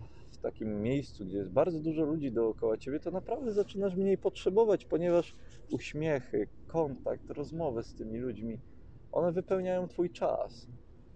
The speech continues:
Nie masz czasu, żebyś zamknąć się w pokoju i siedzieć.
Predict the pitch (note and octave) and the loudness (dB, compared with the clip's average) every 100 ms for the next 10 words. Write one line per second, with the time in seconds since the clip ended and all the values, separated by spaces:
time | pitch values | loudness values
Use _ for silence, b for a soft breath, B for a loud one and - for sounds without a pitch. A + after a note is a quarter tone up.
0 | - G#3 - F3 - - G3 - C#3+ A#2 | -10 -4 2 2 2 4 4 4 2 4
1 | G#2 - - G#2 G#2+ G#2 A2+ G2+ A#2 - | 2 0 -2 6 8 6 0 0 0 0
2 | - G#2+ A#2 A2 G2+ - G#2 F#2 G#2 - | -2 4 6 6 4 2 2 2 -4 -10
3 | - | -14